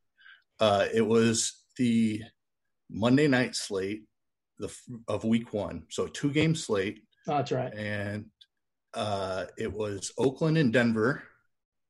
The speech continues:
Speaker 1: And I can't remember who the other team was, but
Speaker 2: Yeah.
Speaker 1: obviously a much higher Vegas projection, a much higher total. Um, but I was heavy on Oakland.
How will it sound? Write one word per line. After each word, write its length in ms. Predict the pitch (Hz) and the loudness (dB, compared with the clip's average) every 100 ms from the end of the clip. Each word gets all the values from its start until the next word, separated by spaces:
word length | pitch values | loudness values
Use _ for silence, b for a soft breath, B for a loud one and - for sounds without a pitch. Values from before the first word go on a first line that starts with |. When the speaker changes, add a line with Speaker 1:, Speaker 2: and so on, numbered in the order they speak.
| _ _ _ _ _ _ - | _ _ _ _ _ _ -8
Speaker 1:
And 80 | 104 | -8
I 20 | |
can't 320 | - 123 113 | -6 -6 -4
remember 380 | 123 131 123 120 | 0 0 2 0
who 360 | 120 123 117 117 | 0 0 2 2
the 140 | 110 | 2
other 160 | 104 92 | 0 -2
team 220 | - 95 | -6 -6
was, 420 | 95 92 113 - _ b b b 170 | -6 -6 -8 -12 _ b b b 2
but 60 | |
Speaker 2:
Yeah. 120 | 107 | 2
Speaker 1:
obviously 720 | 87 110 123 - 120 110 107 - - | 2 0 0 2 2 2 -2 -8 -2
a 60 | |
much 200 | 123 135 | 4 4
higher 560 | - 135 127 120 120 120 | 6 6 6 4 2 0
Vegas 300 | 117 117 123 | 2 4 2
projection, 440 | - 113 120 - 120 | -2 0 0 2 0
a 40 | |
much 220 | 113 110 | 0 0
higher 540 | 120 113 110 110 107 b b b b b | 2 4 6 4 0 b b b b b
total. 560 | - 127 113 117 113 - _ _ _ _ _ - | 0 2 2 2 -2 -8 _ _ _ _ _ -4
Um, 420 | 101 98 92 82 | -2 -2 -4 0
but 100 | 101 | 2
I 80 | 117 | 4
was 160 | 123 | 4
heavy 240 | 131 120 117 | 2 2 2
on 140 | 104 | 2
Oakland. 340 | 95 - - | -2 -6 -12